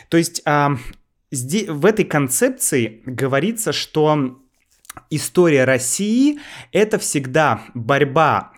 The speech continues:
людей за свободу, борьба людей за демократию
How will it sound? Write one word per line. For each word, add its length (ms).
людей 520
за 240
свободу, 800
борьба 480
людей 400
за 240
демократию 1160